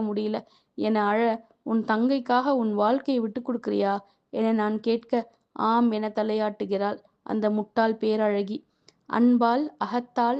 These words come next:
அவள் புறத்தோற்றம் எல்லாமே எனக்கு அவளை ஒரு பேரழகி போலவும் தேவதை பெண் போலவும் என கண்கள், என் கண்களுக்கு தெரிகிறாள். இப்படியே நாட்கள் செல்ல,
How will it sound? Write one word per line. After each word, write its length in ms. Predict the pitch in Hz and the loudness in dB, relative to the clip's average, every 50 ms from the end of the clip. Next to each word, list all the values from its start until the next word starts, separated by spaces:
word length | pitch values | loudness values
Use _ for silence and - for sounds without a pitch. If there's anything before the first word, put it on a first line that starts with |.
| - | -4
அவள் 300 | - - 220 220 220 226 | -4 -4 -2 -2 -4 -4
புறத்தோற்றம் 680 | 226 - 233 262 277 - - 247 247 247 - 254 240 220 | -2 -2 -2 -2 0 0 0 -2 -2 -2 -2 -2 0 0
எல்லாமே 540 | 214 208 220 220 226 233 233 233 247 277 | 0 -2 -2 0 0 0 0 0 0 0
எனக்கு 300 | 285 247 233 220 220 - | 0 0 -2 -4 -2 -2
அவளை 240 | 214 208 208 208 208 208 | -2 0 0 0 0 0
ஒரு 180 | 208 208 208 208 - _ _ _ _ _ _ _ - | 0 0 -2 -4 -8 _ _ _ _ _ _ _ 0
பேரழகி 640 | 247 247 262 269 269 262 247 240 240 247 240 247 247 | 2 4 4 4 4 4 4 4 2 2 2 0 -2
போலவும் 420 | 247 240 220 220 214 208 220 233 233 208 | -2 -2 -2 0 0 0 0 0 -2 -2
தேவதை 440 | 196 220 226 240 254 269 262 269 254 | 0 0 0 2 2 2 0 -2 -2
பெண் 240 | 247 247 220 220 214 | -2 -2 -4 -4 -2
போலவும் 440 | 202 220 208 208 214 202 214 214 214 | -2 -2 0 0 0 0 0 -2 -2
என 200 | 208 208 208 220 233 240 - _ _ _ _ _ _ - | -2 0 0 -2 -2 -4 -8 _ _ _ _ _ _ -4
கண்கள், 360 | - 233 226 233 233 233 214 | -2 0 2 2 2 0 0
என் 180 | - 202 214 220 | 0 -2 -2 -2
கண்களுக்கு 520 | 220 - 233 240 240 247 233 226 - 247 | 0 0 0 2 2 2 0 -2 -2 -6
தெரிகிறாள். 540 | 233 - 220 208 220 202 214 202 202 202 - - _ _ _ _ - | -4 -4 -4 -4 -2 -2 0 0 0 0 -2 -6 _ _ _ _ -8
இப்படியே 440 | - - - - 233 233 233 233 247 | -8 -6 0 2 2 4 4 4 4
நாட்கள் 400 | 254 247 233 226 226 - - 226 | 4 4 2 -2 -2 -4 -4 -4
செல்ல, 280 | 220 - 233 226 233 240 | -4 -2 -4 -2 -2 -2